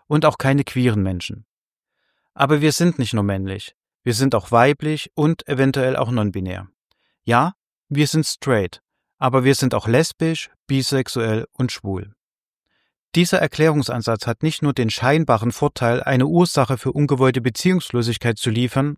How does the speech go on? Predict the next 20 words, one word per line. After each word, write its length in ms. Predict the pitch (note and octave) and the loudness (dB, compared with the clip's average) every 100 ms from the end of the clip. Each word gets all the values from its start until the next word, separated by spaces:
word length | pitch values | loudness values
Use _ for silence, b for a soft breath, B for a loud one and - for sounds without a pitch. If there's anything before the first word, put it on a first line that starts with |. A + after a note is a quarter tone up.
| _ | _
also 440 | C3 G#2 - G2 - | -4 -4 -2 -4 -6
die 560 | F#2+ - D3 D#3 B2 - | -18 0 2 2 0 -2
eine 360 | C3 C#3+ B2+ | 0 2 2
Ursache, 580 | A2 G#2+ G2+ G#2+ B2 C#3+ D#3+ _ b b b b b | 0 -2 0 -2 -2 -4 -6 _ b b b b b
sondern 380 | - D#3+ F#3 F3 | -2 2 2 2
sogar 260 | D#3+ D#3 D3 | 2 2 0
noch 160 | C#3 | 0
eine 180 | C3 B2+ | 0 -2
Begründung, 800 | A#2+ - - E3 F3 B2+ A2+ C3+ b b - | -4 -6 0 2 2 0 -2 -4 b b -2
weshalb 400 | B2+ - D3 D#3 | -2 0 0 0
man 120 | D3+ | -2
sich 280 | C3 A2 B2 | -2 -6 0
weder 320 | C3 D#3 D#3 | 2 2 0
mit 180 | C3 A#2+ | 0 -2
dem 100 | A2 | -4
Phänomen 720 | A#2 G#2 G2+ A#2 D#3+ G#3 G3 _ | -4 -4 0 2 2 0 -6 _
noch 260 | C#3+ F3+ D3+ | 0 0 0
mit 180 | D3+ D3 | 0 0
den 80 | |
Betroffenen 840 | B2+ A2+ - C3+ E3 E3+ D3+ D3+ | -2 -6 0 2 2 0 0 -2